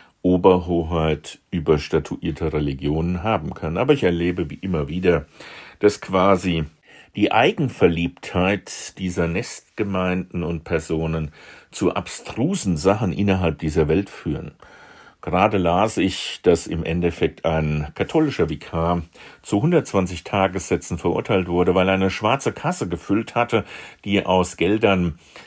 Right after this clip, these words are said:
aus Amtshandlungen gefüllt wurde und damit irgendwie irgendetwas schwarz bezahlt wurde. Naja,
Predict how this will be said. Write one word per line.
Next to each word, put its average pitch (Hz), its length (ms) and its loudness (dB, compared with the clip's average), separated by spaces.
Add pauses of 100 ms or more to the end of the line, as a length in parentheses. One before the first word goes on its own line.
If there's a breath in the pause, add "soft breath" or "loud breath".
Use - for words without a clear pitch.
(180 loud breath)
aus 85 500 2
Amtshandlungen 87 960 0
gefüllt 131 400 -2
wurde 92 560 2
und 92 180 -6
damit 90 380 2
irgendwie 98 720 4 (320 soft breath)
irgendetwas 90 920 2
schwarz - 560 -6
bezahlt 101 540 0
wurde. 71 300 -8 (640 loud breath)
Naja, 69 340 0